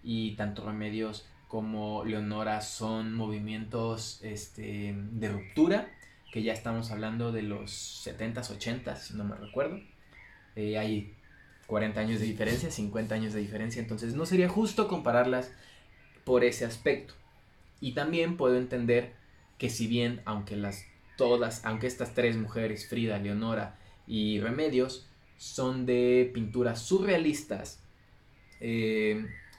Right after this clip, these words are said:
pues son de diferentes épocas y de diferentes países. Entonces, lo que estamos buscando es un ícono mexicano. Aunque si bien tanto Remedios como Leonora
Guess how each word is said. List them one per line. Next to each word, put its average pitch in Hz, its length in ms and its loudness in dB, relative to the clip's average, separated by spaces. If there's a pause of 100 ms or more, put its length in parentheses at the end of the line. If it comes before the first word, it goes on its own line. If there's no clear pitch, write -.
(120)
pues 110 160 0
son 113 160 0
de 110 60 4
diferentes 117 460 -2
épocas 139 520 -2 (280)
y 131 380 0
de 123 220 4
diferentes 107 580 -2
países. 107 540 -4
Entonces, 113 400 -4 (100)
lo 120 160 0
que 123 60 -4
estamos 135 360 -6
buscando 156 560 -2 (220)
es - 240 -8
un 123 300 -6
ícono 170 520 -4
mexicano. 101 720 -4 (380)
Aunque 117 320 2
si 110 160 -2
bien 110 340 0 (220)
tanto 101 300 -4
Remedios 110 560 -2 (260)
como 107 220 -4
Leonora 107 520 2